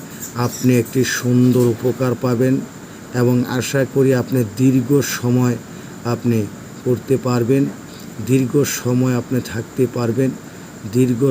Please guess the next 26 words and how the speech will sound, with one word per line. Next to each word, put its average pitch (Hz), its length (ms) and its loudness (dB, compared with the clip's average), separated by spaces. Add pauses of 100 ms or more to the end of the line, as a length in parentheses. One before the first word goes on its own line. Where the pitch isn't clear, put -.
(140)
সময় 131 460 2
আপনার 123 300 0
কি 127 180 -2
হবে, 110 260 2 (800)
এই 143 240 4
তাবিজটার 127 800 2
মাধ্যমে 123 440 4
আপনি 117 220 -2 (120)
অনেক 143 400 4 (180)
সময় 127 360 2
দিতে 123 280 2
পারবেন 123 340 0
আপনার 120 320 0
জীবন 123 280 2 (160)
সঙ্গীর 120 420 0
সাথে, 135 260 -2 (640)
তৃপ্ত - 360 0 (160)
দিতে 151 220 4
পারবেন, 127 380 2 (180)
আরাম 135 340 2
দিতে 139 280 2
পারবেন, 127 420 2 (160)
মজা 120 300 2
দিতে 123 340 0
পারবেন। 123 360 2 (920)
আশা 160 220 2